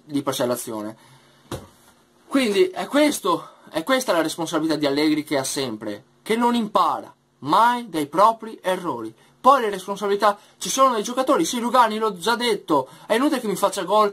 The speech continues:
se poi fa due cazzate su Gervinho. Perché nel primo tempo cos'è che ho detto? La difesa, i nostri due difensori centrali mediocri non hanno sofferto perché tenevamo alto il ritmo, ok? Alto il, il,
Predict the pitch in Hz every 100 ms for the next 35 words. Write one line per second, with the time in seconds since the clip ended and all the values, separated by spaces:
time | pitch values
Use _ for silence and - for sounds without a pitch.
0 | 202 - 196 214 202 202 185 202 180 220
1 | 202 196 196 185 170 165 143 127 107 -
2 | _ _ _ _ _ - 220 269 240 233
3 | 262 262 226 233 247 208 185 160 139 135
4 | 123 - - _ - - - 233 247 214
5 | 220 190 190 220 240 208 214 208 190 214
6 | 214 202 190 165 151 220 208 202 156 135
7 | - 151 156 - 214 240 254 254 254 233
8 | 170 190 208 208 233 226 226 220 196 -
9 | _ _ - 220 262 254 - 269 269 _
10 | 214 214 - 226 247 - 147 113 - _
11 | _ _ - 147 175 127 - _ _ _
12 | _ _ _ _ - 233 269 254 254 254
13 | 202 208 208 202 190 190 180